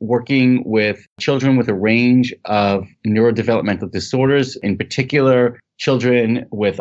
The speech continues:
autism, children with A D H D, and children with Tourette syndrome. We use a variety of methodologies,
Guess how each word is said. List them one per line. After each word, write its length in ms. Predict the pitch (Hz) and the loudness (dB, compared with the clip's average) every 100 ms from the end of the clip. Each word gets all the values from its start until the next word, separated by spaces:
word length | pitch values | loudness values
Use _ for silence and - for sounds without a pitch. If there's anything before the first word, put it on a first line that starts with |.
| - | -2
autism, 440 | 131 135 135 131 | 0 0 -2 -2
children 280 | 127 107 104 | 0 -4 -2
with 100 | 92 | -4
A 160 | 98 | -4
D 140 | 95 101 | -2 -2
H 240 | 113 113 | -2 -2
D, 340 | - 117 113 - | -2 0 0 0
and 180 | 98 92 | -2 -2
children 340 | - 110 104 | -2 -2 0
with 100 | 98 | -2
Tourette 380 | 98 95 98 104 | -4 -2 -2 0
syndrome. 600 | - 160 160 170 190 185 _ _ - | -2 -2 0 0 0 -6 _ _ -2
We 100 | 117 | 2
use 280 | 127 120 | 2 2
a 40 | 120 | 0
variety 720 | 113 107 113 117 127 135 139 | 0 2 2 4 2 2 -2
of 80 | 120 | 0
methodologies, 1120 | 117 113 117 110 117 120 147 151 151 143 | -2 -2 0 0 0 0 -2 -2 -2 -4